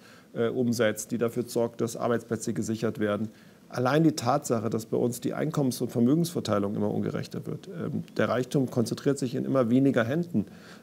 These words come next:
Ähm, also wir müssen doch investieren in Leistungen, in staatliche Angebote, die allen Menschen gleichermaßen zur Verfügung stellen, stehen und nicht bloß, äh, zulassen, dass der private Reichtum immer größer wird.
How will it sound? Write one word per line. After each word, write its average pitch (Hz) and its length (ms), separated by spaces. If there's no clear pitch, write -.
Ähm, 113 320
also 113 200
wir 117 60
müssen 131 240
doch 120 140
investieren 135 720
in 131 220
Leistungen, 127 680
in 120 140
staatliche 123 560
Angebote, 135 500
die 120 140
allen 143 240
Menschen 127 340
gleichermaßen 123 560
zur - 140
Verfügung 135 380
stellen, 113 420
stehen 127 340
und 120 120
nicht 120 200
bloß, 120 280
äh, 117 340
zulassen, 131 480
dass 120 140
der 123 80
private 113 460
Reichtum 139 360
immer 110 160
größer 107 340
wird. 110 160